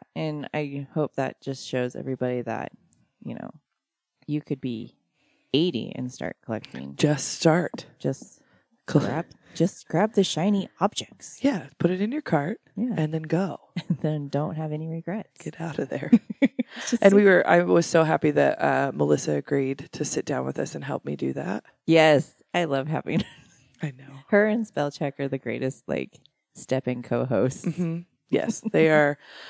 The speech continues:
Speaker 2: That it's, and I wanna thank, you know, we talk a lot about what Jill and I do, and we talk about the different members of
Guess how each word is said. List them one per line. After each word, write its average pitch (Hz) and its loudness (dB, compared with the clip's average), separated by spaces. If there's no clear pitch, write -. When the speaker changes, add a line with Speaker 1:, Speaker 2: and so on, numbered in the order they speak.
Speaker 2:
That - 6
it's, 160 6
and 165 6
I 165 6
wanna 190 4
thank, 143 2
you 156 2
know, 151 6
we 151 6
talk 190 0
a 196 0
lot 156 6
about 143 4
what 139 2
Jill 139 4
and 139 0
I 131 2
do, 131 -2
and 131 -4
we 135 -2
talk 135 -2
about 131 2
the 127 0
different - 0
members 131 0
of 143 -6